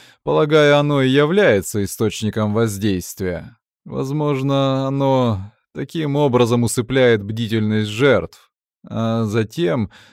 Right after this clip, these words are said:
не знаю, выползает, находит и поглощает». Миха снова поскрёб руку. Как-то желания быть поглощённым не возникло.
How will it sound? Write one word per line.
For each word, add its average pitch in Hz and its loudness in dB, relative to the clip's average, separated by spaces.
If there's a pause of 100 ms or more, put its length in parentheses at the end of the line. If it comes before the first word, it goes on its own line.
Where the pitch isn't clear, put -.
(220)
не 131 -8
знаю, 92 -2
выползает, 110 -2
находит 120 -4
и 120 0
поглощает». 113 -2 (440)
Миха 120 -8
снова 127 -4
поскрёб 95 -4
руку. 95 -6 (360)
Как-то 131 -4
желания 110 0
быть 113 -4
поглощённым 92 -4
не 92 -4
возникло. 101 -6